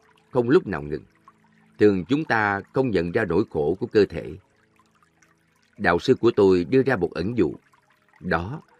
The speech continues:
là một người sinh ra đã bị dây quấn quanh cổ, và hai con quỷ cầm hai đầu dây siết lại. Dù ông chưa bao giờ nói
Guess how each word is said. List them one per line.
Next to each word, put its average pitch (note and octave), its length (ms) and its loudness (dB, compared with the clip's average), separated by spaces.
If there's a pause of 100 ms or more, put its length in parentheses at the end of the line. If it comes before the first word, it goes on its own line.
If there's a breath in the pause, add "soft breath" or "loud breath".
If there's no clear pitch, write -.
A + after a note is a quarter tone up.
là F#2+ 140 0
một G2 180 0
người E2+ 340 0
sinh G#2+ 360 -6
ra G#2 280 -2 (340)
đã A#2 140 -2
bị D#2+ 360 -2
dây G#2+ 120 2
quấn G#2 260 0
quanh G#2 200 0
cổ, F2+ 300 -6 (840)
và F2+ 280 2
hai A#2+ 160 -6
con A#2+ 260 -2
quỷ E2+ 280 -4 (120)
cầm F#2 180 -2
hai C3+ 160 -4
đầu D#2+ 160 -4
dây G2 200 -2
siết F3 300 -4
lại. - 140 -14 (1400)
Dù G2 180 4
ông A#2 300 0
chưa D#3+ 140 2
bao C#3+ 200 2
giờ F#2 180 2
nói E2+ 320 -8